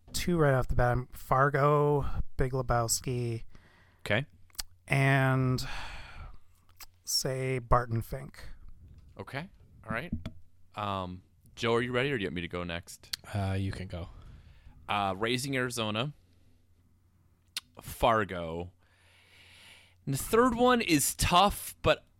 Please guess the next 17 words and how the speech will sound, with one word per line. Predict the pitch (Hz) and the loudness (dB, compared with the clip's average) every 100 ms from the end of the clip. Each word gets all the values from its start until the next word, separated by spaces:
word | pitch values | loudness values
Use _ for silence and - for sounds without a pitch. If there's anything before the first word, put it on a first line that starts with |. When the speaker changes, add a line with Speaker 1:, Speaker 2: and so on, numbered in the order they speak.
| - | 0
Speaker 2:
ultimately | 151 160 - 175 | 4 4 2 0
I'm | 160 131 | 0 0
gonna | 131 123 | 0 0
go | 120 120 120 117 117 113 104 - | 2 4 6 6 4 4 0 -4
with, | - 113 107 - 127 | -4 0 0 -2 0
uh, | 107 101 98 95 82 _ _ - | 4 4 4 2 -2 _ _ -2
Big | 104 | -2
Lebowski | 95 85 73 - - - | -2 -8 -8 -10 -10 -12
for | 80 | -12
my | 82 | -12
third | - 57 - | -12 -14 -14
one. | - 85 - - - _ - - - - - - - _ - | -18 -18 -20 -20 -20 _ -20 -20 -20 -20 -20 -20 -20 _ -8
Speaker 3:
Okay, | 131 - 110 101 | -2 4 4 6
my | 113 127 131 131 127 - - - - - | 4 6 6 6 4 2 2 2 2 2
favorite | - - - - 131 135 123 110 - - - | 2 0 0 6 8 8 8 6 2 -16 0
by | 117 107 | 4 4
far | - 110 98 95 92 85 | 2 2 4 6 4 2